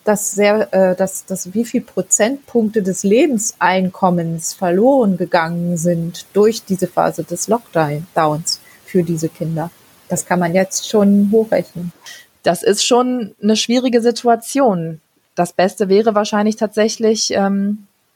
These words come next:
Speaker 2: ja, es möglichst lange so zu lassen, dass die Schüler in den Unterricht können, aber eben trotzdem Corona-konform und sicher.
Speaker 1: Ja, es wird jetzt spannend auch sein, ab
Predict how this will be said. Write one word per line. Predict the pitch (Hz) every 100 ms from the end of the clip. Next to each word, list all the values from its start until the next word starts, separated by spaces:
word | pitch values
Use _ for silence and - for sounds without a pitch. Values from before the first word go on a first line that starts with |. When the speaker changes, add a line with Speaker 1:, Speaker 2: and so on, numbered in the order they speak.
| -
Speaker 2:
ja, | 196 160
es | 160 -
möglichst | 190 196 208
lange | 190 180 196
so | 185 196
zu | 196 202
lassen, | 180 208 214
dass | 196 190 190 - -
die | 190
Schüler | - 220 214
in | 185
den | 185
Unterricht | - 196 214 214 -
können, | 240 247 233
aber | - 165 175 175
eben | 196 196 214 220 _ _ _ _
trotzdem | - 113 - 202 196
Corona-konform | 208 175 190 202 214 226 220 - 220 220
und | 214 190
sicher. | 226 233 - - _ _ _ _ _ _ _ -
Speaker 1:
Ja, | 240 247
es | 240
wird | 262 262
jetzt | 262 254 - -
spannend | - 226 220 277 285 269
auch | 208 220
sein, | 226 - 196 202 240
ab | 226 202